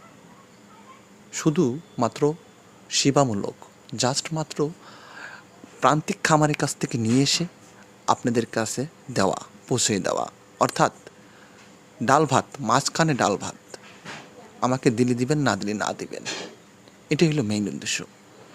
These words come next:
আসলে এই গাভীর সেক্টরে বা গরুর সেক্টরে নাম ডাক তৈরি করা খুবই কঠিন একটা ব্যাপার। তারপরে আল্লাহর কাছে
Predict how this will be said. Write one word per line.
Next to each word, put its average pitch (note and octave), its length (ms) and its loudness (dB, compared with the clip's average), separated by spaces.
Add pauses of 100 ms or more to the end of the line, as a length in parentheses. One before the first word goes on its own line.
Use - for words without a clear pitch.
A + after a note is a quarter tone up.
(180)
আসলে F#3 320 2 (120)
এই C#3 180 8 (140)
গাভীর B2 380 6
সেক্টরে - 600 -2 (240)
বা A#2+ 180 2
গরুর C3+ 320 2
সেক্টরে A#2 560 0 (600)
নাম A2+ 300 0
ডাক B2+ 100 -4 (120)
তৈরি A#2 180 -2
করা B2 200 -4
খুবই C#3 380 -4
কঠিন G#2+ 220 -4
একটা - 200 -10
ব্যাপার। - 360 -6 (640)
তারপরে C#3 400 -2 (320)
আল্লাহর C#3 300 2
কাছে D3 380 4